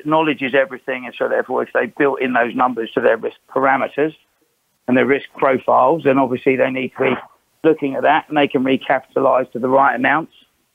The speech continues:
um, and not as an emergency measure as we saw.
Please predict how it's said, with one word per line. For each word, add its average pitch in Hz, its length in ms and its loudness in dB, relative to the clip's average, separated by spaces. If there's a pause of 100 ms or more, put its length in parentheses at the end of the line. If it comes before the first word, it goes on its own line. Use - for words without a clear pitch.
(520)
um, 131 460 2 (100)
and 135 200 4
not 139 180 4
as 131 240 0
an 131 60 4
emergency 131 560 2
measure 131 440 0
as 117 140 -8
we 123 120 -8
saw. 110 300 -4